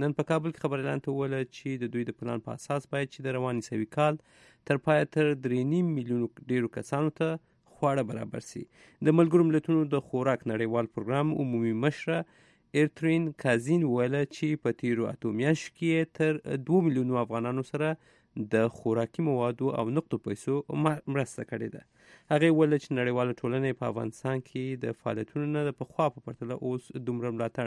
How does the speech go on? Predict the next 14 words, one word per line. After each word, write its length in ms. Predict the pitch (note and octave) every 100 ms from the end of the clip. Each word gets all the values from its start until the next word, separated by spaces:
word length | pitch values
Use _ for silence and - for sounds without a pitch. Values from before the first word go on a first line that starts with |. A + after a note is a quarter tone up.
| A2+
نه 60 | D3+
کوي 240 | F#3 F3 F#3+ F#3+ _ _ _
او 80 | A2 A2
دغه 160 | A2 A2
هغه 180 | C#3+ D#3 -
څه 80 | D#3
دي 80 | D#3 D3+
چې 60 | B2+
دا 80 | C3+
یې 80 | C3+ -
په 60 | C#3+
اړه 100 | C#3+
اندېښنه 340 | D3+ D3+ - C#3+
لري. 200 | A2+ A2